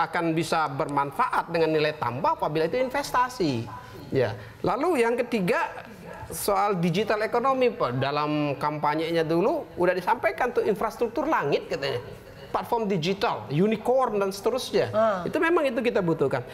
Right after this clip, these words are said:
Speaker 1: Tapi ada satu hal yang pasti menjadi perhatian Pak Jokowi dalam menyusun ini nanti. Tadi banyak disinggung soal generasi milenial. Generasi milenial itu bisa berasal dari dalam partai politik, ya. Bisa juga berasal dari luar partai politik. Yang penting kan profesionalismenya.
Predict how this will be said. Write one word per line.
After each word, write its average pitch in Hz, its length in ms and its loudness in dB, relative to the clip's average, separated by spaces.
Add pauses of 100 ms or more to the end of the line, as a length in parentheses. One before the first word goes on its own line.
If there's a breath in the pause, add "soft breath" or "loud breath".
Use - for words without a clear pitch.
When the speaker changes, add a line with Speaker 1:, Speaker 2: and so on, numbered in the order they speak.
(160 loud breath)
Speaker 1:
Tapi 269 320 0
ada 254 80 0
satu 196 240 -2
hal 170 320 0
yang 180 240 0
pasti 165 320 -4
menjadi 165 240 0
perhatian 139 400 -2
Pak 127 240 0
Jokowi 131 240 2
dalam 127 320 0
menyusun 139 480 2
ini 123 160 2
nanti. 117 320 0
Tadi 143 320 0
banyak 135 320 -4
disinggung 135 400 0
soal 131 320 -2
generasi 127 400 -2
milenial. 131 560 0 (320 loud breath)
Generasi 180 400 0
milenial 185 400 4
itu 214 160 -4
bisa 180 160 2
berasal 147 480 0
dari 160 320 0
dalam 139 240 0
partai 120 240 -2
politik, 131 720 0
ya. 139 240 0 (320 loud breath)
Bisa 165 240 2
juga 190 240 2
berasal 156 400 0
dari 147 400 2
luar 147 240 2
partai 127 320 -4
politik. 120 400 0
Yang 151 240 0
penting 165 480 0
kan 285 240 0
profesionalismenya. 139 1120 -2